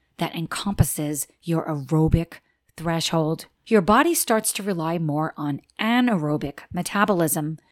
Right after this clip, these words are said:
Anaerobic means without oxygen. This is the zone between sustainable exercise and pushing higher intensity training. What are the benefits of Zone three training?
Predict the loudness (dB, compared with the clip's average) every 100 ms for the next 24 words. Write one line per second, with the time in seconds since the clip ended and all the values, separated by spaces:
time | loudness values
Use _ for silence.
0 | _ 2 4 4 2 0 2 2 0 -2
1 | -2 -2 0 -2 -4 -6 -4 -2 0 0
2 | 0 -2 _ _ -2 -2 0 -2 -2 -4
3 | -4 -10 _ -2 0 0 2 2 2 2
4 | 2 0 -2 -4 -2 -2 -4 _ -4 -2
5 | -2 0 2 4 2 0 -6 -10 -8 -8
6 | -6 -4 -4 -6 -6 -4 -2 -2 -4 _
7 | _ -2 0 -4 -4 -6 _ -6 -2 0
8 | 0 -2 -4 -4 -2 -4 -4 -6 -8 -10
9 | -2 2 2 0 -6 _ _ -2 0 2
10 | 2 2 2 2 0 -6 -4 -4 -4 _
11 | -6 -2 -2 -2 -4 -6 -4 -2 0 0
12 | -2